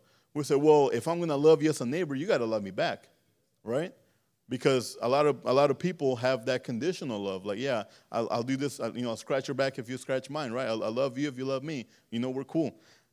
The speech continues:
And many times we try to choose neighbors from among people like we, right, that change the same, uh, c-, commonalities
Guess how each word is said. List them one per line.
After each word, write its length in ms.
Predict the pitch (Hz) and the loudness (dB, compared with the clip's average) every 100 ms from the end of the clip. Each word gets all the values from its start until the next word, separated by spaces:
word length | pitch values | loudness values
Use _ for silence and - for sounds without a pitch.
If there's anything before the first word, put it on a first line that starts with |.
| - | -4
And 100 | 139 | 0
many 180 | 165 214 | 2 2
times 200 | - 160 | 2 2
we 60 | 139 | 4
try 180 | 160 | 4
to 80 | 156 | 4
choose 240 | 151 170 143 | 2 0 0
neighbors 340 | 165 170 151 | 0 2 0
from 300 | - 147 131 | 0 0 2
among 260 | 139 147 143 | 0 0 0
people 480 | 170 160 147 131 - | -2 0 0 0 0
like 240 | 120 120 117 | 0 0 0
we, 260 | 180 147 | -2 0
right, 300 | 117 131 143 131 | 0 2 2 2
that 300 | 120 107 - | 0 -2 -6
change 180 | 143 | -2
the 80 | 135 | -2
same, 280 | 131 139 131 - - | 0 0 -2 -6 -2
uh, 260 | 107 104 104 - | 2 2 2 -2
c-, 240 | 113 120 - | -8 -8 -6
commonalities 760 | - 131 123 151 160 151 151 | -2 0 2 4 6 4 2